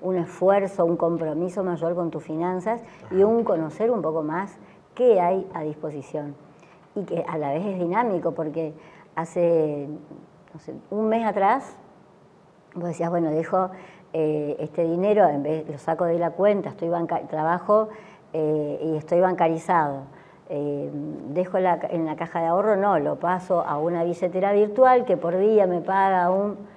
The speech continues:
Speaker 1: no sé, ponele quinientos pesos.
Speaker 2: Ajá.
Speaker 1: Y la caja de ahorro no me paga nada, lo pongo en, en,
Speaker 2: Claro.
Speaker 1: en, entonces estás
Speaker 2: Es mucho
Speaker 1: pendiente
Speaker 2: más
Speaker 1: a ver
Speaker 2: conveniente.
Speaker 1: qué, qué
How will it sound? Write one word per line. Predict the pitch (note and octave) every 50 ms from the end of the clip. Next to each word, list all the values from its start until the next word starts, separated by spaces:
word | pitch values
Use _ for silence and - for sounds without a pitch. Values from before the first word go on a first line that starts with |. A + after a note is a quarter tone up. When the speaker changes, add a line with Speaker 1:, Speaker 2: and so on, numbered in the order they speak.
| - - -
Speaker 1:
no | A3 G3
sé, | - D#3
ponele | - F3+ D#3+ F3 F#3+ F#3+ G3+ G3
quinientos | F3+ G#3 A3 A3 A3+ A3+ A3+ A3 G#3+ F3+
pesos. | - - D#3 C3+ - D3+ - -
Speaker 2:
Ajá. | - A#2+ A2 F#2+ F#2 F2 G#2 - - - -
Speaker 1:
Y | A#3+ B3 B3+ B3
la | G3+ D#3+ C#3
caja | D#3+ - - F3
de | F3+
ahorro | F#3 F#3 G3+ F#3
no | F3 D#3+
me | D#3+ D3+
paga | E3 F3 F#3+ G#3+
nada, | A#3 B3+ C4+ D4 E4 - -
lo | F3+ D#3+ C#3
pongo | D3+ D3 C#3+ D3 C#3+
en, | C#3 C#3+ - -
en, | - D#3+ D#3 D3 C#3+
Speaker 2:
Claro. | - B2 A#2+ A#2 - D#3
Speaker 1:
en, | D3+ -
entonces | - E3 E3 F#3 F#3 G#3+ G#3 G3
estás | F3+ E3+ - F#3 F3+ F3+
Speaker 2:
Es | -
mucho | F#3+ F3+
Speaker 1:
pendiente | G3 F#3 G3+ G3+ G3 -
Speaker 2:
más | - F3
Speaker 1:
a | E3
ver | E3 E3+ E3+
Speaker 2:
conveniente. | - - A2 A2+ B2+ B2 - - - - - -
Speaker 1:
qué, | - B3 B3+ C4 B3+ B3 B3 B3 A#3 A3 G#3+ G#3 F#3+ G3+ G#3 G#3
qué | B3 B3 B3+ B3 A#3+ A#3 G#3+ G3